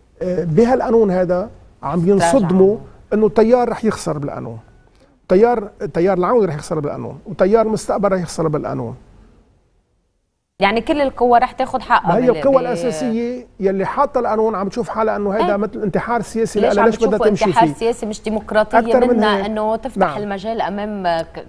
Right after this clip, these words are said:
Speaker 2: قوى
Speaker 1: وقت
Speaker 2: أخرى.
Speaker 1: اللي، نعم، الأسبوع الماضي وقت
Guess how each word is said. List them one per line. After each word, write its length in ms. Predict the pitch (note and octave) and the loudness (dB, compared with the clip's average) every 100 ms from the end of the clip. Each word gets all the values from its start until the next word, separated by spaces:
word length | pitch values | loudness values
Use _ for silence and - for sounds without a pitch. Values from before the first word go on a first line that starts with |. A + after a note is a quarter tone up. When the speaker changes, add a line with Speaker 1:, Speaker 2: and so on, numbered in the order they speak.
| - - - _ | -20 -20 -20 _
Speaker 2:
قوى 120 | - A#3 | -4 2
Speaker 1:
وقت 140 | F#3+ | 4
Speaker 2:
أخرى. 140 | G#3 A3 | 4 0
Speaker 1:
اللي، 240 | G3+ G3+ G3+ | 0 -2 -2
نعم، 300 | F#3+ E3+ C3+ C3+ - _ | -4 -4 -6 -12 -20 _
الأسبوع 460 | F#3 G3 - B3+ F#3+ | -8 -6 -2 0 0
الماضي 440 | F#3+ F#3+ D3+ D#3 | 2 0 0 0
وقت 240 | E3 E3 | 0 -2